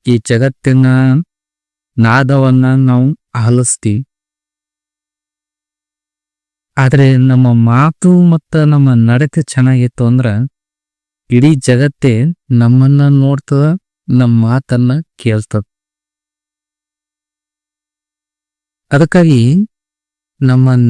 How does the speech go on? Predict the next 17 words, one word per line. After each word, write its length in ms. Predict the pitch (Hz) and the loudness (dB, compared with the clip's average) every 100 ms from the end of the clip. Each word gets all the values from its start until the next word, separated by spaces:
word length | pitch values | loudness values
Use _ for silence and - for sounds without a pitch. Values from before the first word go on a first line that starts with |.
| 113 | 0
ನಾಲಿಗೆಯ 1600 | 113 127 151 156 139 147 147 147 165 180 _ _ _ _ 139 131 | 0 0 0 0 0 0 2 0 -2 -4 _ _ _ _ 0 2
ಮೇಲೆ 320 | 127 135 143 | 2 0 0
ಹಿಡಿತಾ 380 | 123 117 117 120 | 0 -2 -2 -2
ಇರಬೇಕು, 560 | 110 107 101 98 - 82 _ _ _ _ _ _ | -2 -2 -2 -4 -6 -14 _ _ _ _ _ _
ನಮ್ಮ 160 | 127 120 113 | -2 0 2
ಮಾತಿನ 420 | 113 127 135 160 156 | 0 -2 -2 0 2
ಮೇಲೆ 280 | 151 139 139 | 2 2 0
ನಮಗೆ 340 | 135 127 131 | 0 0 -2
ಹಿಡಿತಾ 380 | 127 117 110 117 | -2 -4 -4 -4
ಇರಬೇಕು, 560 | 110 107 98 104 - - _ _ _ _ _ _ _ _ _ _ _ _ - | -2 -4 -6 -8 -10 -16 _ _ _ _ _ _ _ _ _ _ _ _ -8
ಮತ್ತ 200 | 170 - | -6 0
ನಮ್ಮ 300 | 175 143 139 | 2 2 2
ನಡತೆಯ 600 | 123 113 135 151 165 156 | 2 2 0 0 0 2
ಮೇಲೆ 280 | 151 139 147 | 0 0 0
ನಮ್ಗೆ 360 | 139 127 123 214 - _ | 0 0 -2 -6 -10 _
ಹಿಡಿತಾ 400 | - 117 117 - | -4 -4 -2 -4
ಇರಬೇಕು. 320 | 110 104 107 | -4 -4 -6